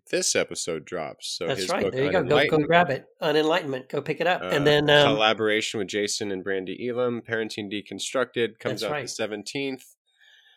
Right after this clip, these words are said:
Speaker 2: Great.
Speaker 1: Motherfucker, we got Brian Woodson, Purpleland coming out in December.
Speaker 2: That's
Speaker 1: Keith,
Speaker 2: right.
Speaker 1: you have a, a doorstop coming out
Speaker 2: <laughs>
Speaker 1: sometime this
Speaker 2: I have
Speaker 1: year.
Speaker 2: a, I have a wonderful doorstop.
Speaker 1: Customizable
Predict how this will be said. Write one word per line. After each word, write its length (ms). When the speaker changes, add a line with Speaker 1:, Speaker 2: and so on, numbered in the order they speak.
Speaker 2:
Great. 180
Speaker 1:
Motherfucker, 560
we 120
got 240
Brian 380
Woodson, 600
Purpleland 560
coming 240
out 140
in 80
December. 720
Speaker 2:
That's 140
Speaker 1:
Keith, 120
Speaker 2:
right. 140
Speaker 1:
you 100
have 260
a, 380
a 320
doorstop 680
coming 280
out 220
Speaker 2:
<laughs> 280
Speaker 1:
sometime 500
this 140
Speaker 2:
I 80
have 220
Speaker 1:
year. 80
Speaker 2:
a, 160
I 80
have 140
a 80
wonderful 460
doorstop. 460
Speaker 1:
Customizable 720